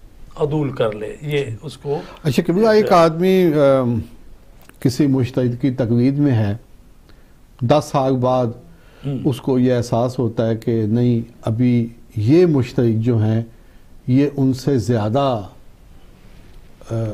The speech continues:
Speaker 2: आलम हैं, उनसे ज़्यादा
Speaker 1: हाँ जी।
Speaker 2: फ़कीह हैं,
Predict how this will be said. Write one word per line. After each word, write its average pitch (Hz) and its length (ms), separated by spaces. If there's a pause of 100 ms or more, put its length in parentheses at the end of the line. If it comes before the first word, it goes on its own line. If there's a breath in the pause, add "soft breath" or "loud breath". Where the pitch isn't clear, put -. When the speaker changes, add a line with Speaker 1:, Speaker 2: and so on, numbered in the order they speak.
(120)
Speaker 2:
आलम 120 400
हैं, 117 200
उनसे 123 420
ज़्यादा 107 420
Speaker 1:
हाँ 135 400
जी। 139 180
Speaker 2:
फ़कीह 127 540
हैं, 110 200